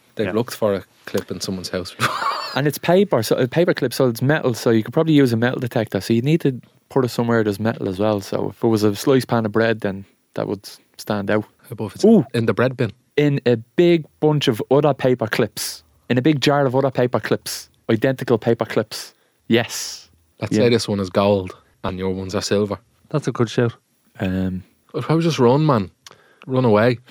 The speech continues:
Speaker 1: <laughs>
Speaker 3: Do you know the, the magnets that keeps your fridge door shut?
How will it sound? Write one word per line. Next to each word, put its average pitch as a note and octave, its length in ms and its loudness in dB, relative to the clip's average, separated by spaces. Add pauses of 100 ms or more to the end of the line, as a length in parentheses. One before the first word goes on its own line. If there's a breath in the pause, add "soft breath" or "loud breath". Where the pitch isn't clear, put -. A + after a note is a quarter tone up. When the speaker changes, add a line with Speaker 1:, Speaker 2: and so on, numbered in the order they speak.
(280 loud breath)
Speaker 1:
<laughs> - 400 -10
Speaker 3:
Do - 80 0
you D3 100 6
know F#3+ 280 4
the, E3+ 500 4 (720 soft breath)
the C3 100 2
magnets C3 840 -2 (260)
that A2 340 0 (200)
keeps - 260 0
your A#2 200 4
fridge B2+ 340 0
door A2 240 0
shut? - 260 0